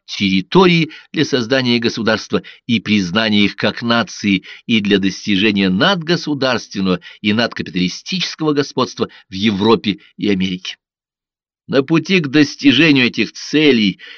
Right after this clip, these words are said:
евреи в Германии стремятся занять такие же позиции, как в странах, которые уже подчинились им, Англия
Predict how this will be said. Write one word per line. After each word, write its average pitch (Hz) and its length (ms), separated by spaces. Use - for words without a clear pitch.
евреи 120 580
в 98 80
Германии 107 800
стремятся 101 500
занять 98 240
такие 95 300
же 87 100
позиции, 95 560
как 92 240
в - 40
странах, 131 600
которые 92 260
уже 101 140
подчинились 104 800
им, 92 140
Англия 98 580